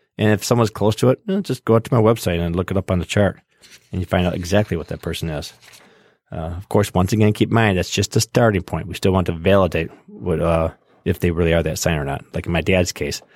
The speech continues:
um, okay, sure, technically he is a Sagittarius, but then you want to pay attention to him and say, "Well, does his, uh, personality really meet that of a Sagittarius, or does it meet that of a Capricorn?" And in my case, my dad actually does meet the, the Sagittarius, uh, definition, uh, especially when you see it the way,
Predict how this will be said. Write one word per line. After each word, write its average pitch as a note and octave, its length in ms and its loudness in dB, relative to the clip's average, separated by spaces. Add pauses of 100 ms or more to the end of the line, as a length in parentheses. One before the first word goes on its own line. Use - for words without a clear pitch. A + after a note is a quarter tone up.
(400)
um, D#2+ 320 -2 (440)
okay, G2+ 220 0
sure, F2 240 2
technically G2 460 0
he F#2+ 60 4
is G2+ 120 4
a F2+ 60 -4
Sagittarius, D#2+ 560 -2
but - 180 -8
then F#2+ 200 2
you F#2 120 0
want F#2 140 0
to D#2 100 -8 (180)
pay F#2+ 120 0
attention G2 360 0
to F2+ 80 -2
him F2 40 2
and G2 80 -2
say, C3 60 0
"Well, G#2+ 200 4 (120)
does G2 180 -4
his, G2 240 2
uh, F#2 240 -2 (180)
personality G2 400 2
really F#2 400 0
meet F#2 280 -6
that G2 120 2
of F#2 80 0
a E2+ 40 -4
Sagittarius, G#2 520 0
or - 60 0
does F2+ 180 -4
it F2+ 60 -2
meet - 180 -4
that F2+ 160 0
of F2+ 60 -4
a G2 40 -10
Capricorn?" - 600 -6 (240)
And F#2 160 -2
in E2+ 100 2
my G2+ 140 4
case, F#2 360 0
my F#2 120 0
dad F2+ 240 -2
actually F2+ 220 -2
does A2 220 4
meet F2 220 -6 (320)
the, E2+ 340 0 (220)
the - 80 0
Sagittarius, E2 640 0
uh, E2+ 140 -4
definition, E2 580 -8 (760)
uh, F2+ 300 -6
especially A2+ 340 0
when F#2 80 2
you F2 40 2
see F2+ 200 4
it E2+ 120 2
the F2 140 2
way, F2 280 2